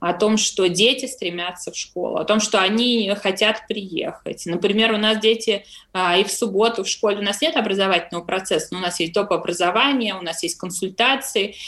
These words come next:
И вы знаете, я в субботу приезжаю в школу, и я вижу, что в школе очень много детей, это, несомненно, меня радует, что ребёнок стремится сюда приехать, потому что у него какой-то интересный проект с учителем,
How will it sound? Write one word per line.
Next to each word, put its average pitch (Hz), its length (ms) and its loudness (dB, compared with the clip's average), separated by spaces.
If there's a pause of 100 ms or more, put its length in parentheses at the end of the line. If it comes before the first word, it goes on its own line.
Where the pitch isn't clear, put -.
(140)
И - 40 -6
вы 196 100 0
знаете, 262 280 4
я 220 80 4
в 220 40 -6
субботу 254 400 0
приезжаю 226 380 2
в - 20 -2
школу, 311 340 2
и 202 80 2
я 196 140 2
вижу, 226 520 2
что - 220 -4
в 196 60 -6
школе 240 320 4
очень 220 260 0
много 226 300 0
детей, 196 360 0
это, 247 160 -4
несомненно, 202 640 0
меня 185 320 -4
радует, - 400 -6
что - 220 0
ребёнок 185 440 4
стремится 214 640 -2
сюда - 220 -2
приехать, 196 420 2
потому - 120 -8
что - 80 0
у 214 40 2
него 214 120 2
какой-то 233 360 2
интересный 233 560 2
проект 226 600 2
с - 100 -10
учителем, 208 680 0